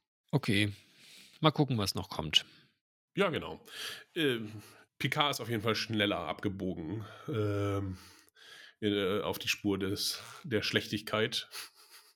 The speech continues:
Speaker 2: Ich weiß nicht, was diese Metapher sollte, aber war allerdings auch spannender, darüber zu spekulieren, wie es denn weitergeht.
Speaker 1: Ja.
Speaker 2: Weil hier
Speaker 1: Ja.
Speaker 2: kann man halt gar nichts sagen. Das kann jetzt,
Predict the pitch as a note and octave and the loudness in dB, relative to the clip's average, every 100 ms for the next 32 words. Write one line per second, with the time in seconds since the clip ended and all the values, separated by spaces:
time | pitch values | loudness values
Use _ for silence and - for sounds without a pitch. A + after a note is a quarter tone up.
0 | _ _ - - - F#2+ F#2+ F2+ - G2+ | _ _ -18 -16 -12 -6 -4 -2 -2 0
1 | F#2+ F#2 G2+ F#2+ F#2+ G2+ A2+ A2 F#2+ F#2+ | 0 -2 -2 0 2 2 2 2 0 0
2 | F2+ F#2+ - - - - G#2 G#2+ E3 D3 | 0 0 -4 -8 -8 -6 2 2 4 0
3 | D3+ A2+ - A2+ D3 D3 B2 A#2 A2+ B2+ | 0 -2 0 2 4 2 0 0 0 0
4 | - A#2 A#2+ A2+ A#2+ B2+ A2 A2 A2+ G#2 | -2 0 2 4 2 2 0 -2 0 2
5 | G2 F#2+ F#2 D#2 D#2 - - _ _ _ | 2 2 -2 -4 -6 -8 -10 _ _ _
6 | _ C#3 C#3 A#2 - C#3+ B2 G#2+ D3 D3 | _ 4 4 4 -4 0 4 6 6 4
7 | C3 B2+ - A2+ B2 A#2+ - G2 F2 F2+ | 4 2 4 2 4 2 -2 0 0 0
8 | - B2 A#2 G#2 - | 2 2 2 0 -6